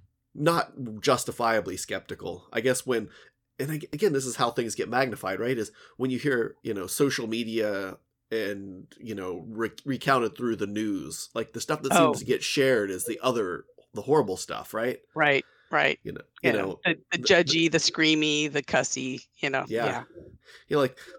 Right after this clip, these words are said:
Speaker 1: the, the news never shares the, the bits where they say, you know, you know, "I really love you and I'm go-, you know, here with you, you know, you know, to
Speaker 2: Yeah.
Speaker 1: help you," whatever. Like, you, you don't get any of those really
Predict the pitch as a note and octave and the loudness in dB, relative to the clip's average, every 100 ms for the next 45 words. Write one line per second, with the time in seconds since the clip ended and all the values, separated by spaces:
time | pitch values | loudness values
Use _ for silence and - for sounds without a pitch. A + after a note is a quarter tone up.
0 | - B2 A#2 G#2+ - A#2 C#3 A3+ D3 D3+ | -6 0 2 0 -4 -2 0 2 2 2
1 | C3+ A#2+ C#3 B2+ B2 A2 G#2 G#2+ F2+ E2 | 2 2 4 4 2 0 -2 -2 -2 -6
2 | - G#2+ F2 G#2+ - A2+ G2+ G2 - G2 | -8 -8 -4 -6 -4 -4 -2 -2 -2 -2
3 | F#2+ G2 F#2 F2 - _ _ - A2 G2+ | -4 -4 -4 -6 -10 _ _ -6 -4 -2
4 | G#2 A#2+ A2+ G#2+ G#2+ G#2 G#2+ G#2 G2+ G2 | 0 2 2 0 0 -2 -2 -2 -2 -4
5 | F#2+ G2+ G#2+ - A#2+ F#2+ D#2 - A#2 G2+ | -8 -8 -8 -8 -6 -6 -6 -6 -4 -4
6 | G2 G#2 - G2+ G2+ F2+ F2+ - - F#2+ | -4 -8 -10 -6 -6 -6 -10 -16 -14 -10
7 | C#2+ D2+ - _ _ _ _ _ _ _ | -8 -10 -16 _ _ _ _ _ _ _
8 | _ _ A#2 - - C#3+ B2+ A2+ A#2 A2 | _ _ -10 -6 0 2 2 -2 -4 -8
9 | G#2 A2 A2 G#2+ G2+ G2+ - - - D3 | -4 -4 -4 -6 -8 -6 -8 -8 -6 -4
10 | D#3+ E3 D#3 C#3 D3 B2+ A#2 G2+ A2+ G#2+ | 0 2 4 6 4 6 2 2 2 2
11 | G2 - - _ _ - B2 A#2 G#2+ G#2+ | 0 -6 -10 _ _ -10 -4 -2 -2 -6